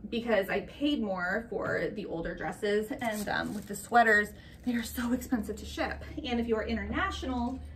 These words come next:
then, um, usually the, like, even just adding on a half pound for shipping can be insane. Um, I love this one. I'm,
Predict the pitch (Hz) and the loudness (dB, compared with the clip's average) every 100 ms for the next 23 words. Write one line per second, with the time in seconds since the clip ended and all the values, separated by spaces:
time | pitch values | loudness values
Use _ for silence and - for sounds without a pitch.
0 | - - - - 202 226 226 208 202 208 | -10 -4 -4 -4 -2 0 0 -2 -2 -2
1 | 240 - - 220 190 160 - - 233 - | -4 -6 -6 -2 -2 -2 -4 -6 -6 -10
2 | - - - - - - 214 208 254 254 | -14 -14 -14 -16 -18 -12 -4 -2 0 4
3 | 233 214 190 185 196 185 180 185 - - | 6 6 4 0 2 4 4 2 -4 -16
4 | - - - - 220 208 202 220 214 202 | -18 -20 -20 -8 4 4 4 0 0 0
5 | 196 196 190 190 214 156 - 214 135 143 | 2 2 2 -2 0 0 0 -4 -4 -4
6 | 214 - - - - 254 - - 196 - | -6 -10 -16 -18 -6 -4 -2 -4 -4 -4
7 | 285 226 - 202 202 - - - - - | -4 -2 -2 -2 -4 -6 -16 -20 -20 -20
8 | - - 226 180 175 170 202 208 - 220 | -18 -6 -2 0 0 0 -2 -6 -8 -4
9 | 214 196 - 190 135 131 - 208 - - | -2 -2 -2 -4 -6 -6 -8 -8 -8 -4
10 | 190 - - - - - 359 320 190 196 | -4 -4 -8 -12 -18 -2 2 4 4 4
11 | 220 - 226 220 214 226 220 208 | 2 2 -2 0 0 2 2 0